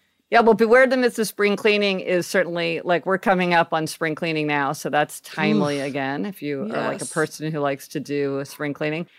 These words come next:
Speaker 1: And then the number six one was episode two sixty-nine, Choose a covid nineteen Mantra, which we mentioned, a fun way to celebrate these difficult days, and Casey Schwartz talks about attention.
Speaker 2: Yes. Love Casey Schwartz's book.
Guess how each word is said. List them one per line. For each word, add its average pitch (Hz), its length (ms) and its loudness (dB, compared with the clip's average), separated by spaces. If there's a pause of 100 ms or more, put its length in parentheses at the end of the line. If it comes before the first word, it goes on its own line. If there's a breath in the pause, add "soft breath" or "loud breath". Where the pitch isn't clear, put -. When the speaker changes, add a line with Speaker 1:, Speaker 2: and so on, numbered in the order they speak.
Speaker 1:
And 220 140 6
then 233 200 4
the 220 80 6
number 226 260 4
six 269 300 2
one 233 160 4
was 190 180 2
episode 190 420 -2
two 202 140 0
sixty-nine, 208 600 2 (120)
Choose 262 320 4
a 233 80 6
covid 196 420 4
nineteen 175 480 0
Mantra, 160 480 2
which 165 200 -6
we 160 100 -2
mentioned, 202 480 -2 (300 loud breath)
a 202 80 4
fun 294 320 6
way 277 140 8
to 240 100 6
celebrate 208 600 2
these 170 180 -6
difficult 170 420 -4
days, 196 380 2
and 160 200 -8
Casey 208 460 -2
Schwartz 180 560 0
talks 170 500 0
about 160 400 2
attention. - 680 -2 (500)
Speaker 2:
Yes. 202 880 -6 (180)
Love 208 400 2
Casey 214 420 -2
Schwartz's 196 520 -4
book. - 420 -10